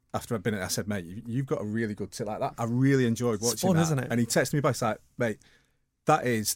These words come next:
Speaker 1: this is the most enjoyable season that I've had supporting Chelsea."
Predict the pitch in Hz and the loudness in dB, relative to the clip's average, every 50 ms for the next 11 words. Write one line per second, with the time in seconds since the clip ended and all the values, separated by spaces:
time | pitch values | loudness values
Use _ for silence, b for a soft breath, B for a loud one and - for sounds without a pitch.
0 | - - 151 139 - 147 120 - 131 120 123 120 117 - 127 117 110 - 135 135 | 0 2 2 2 2 0 0 2 2 4 4 4 2 2 0 2 2 4 4 4
1 | 135 127 127 117 - - 120 117 101 107 101 104 - 87 104 101 - - 110 98 | 4 4 2 -2 -2 -4 -4 -4 -4 -4 -4 -4 -4 -6 -6 -8 -8 -8 -8 -8
2 | 90 - - _ _ _ _ _ - - - - - 101 98 90 85 - - 98 | -8 -10 -14 _ _ _ _ _ -16 -14 -12 -8 -8 -8 -8 -8 -10 -10 -10 -10
3 | 87 - - - 107 | -10 -10 -12 -16 -18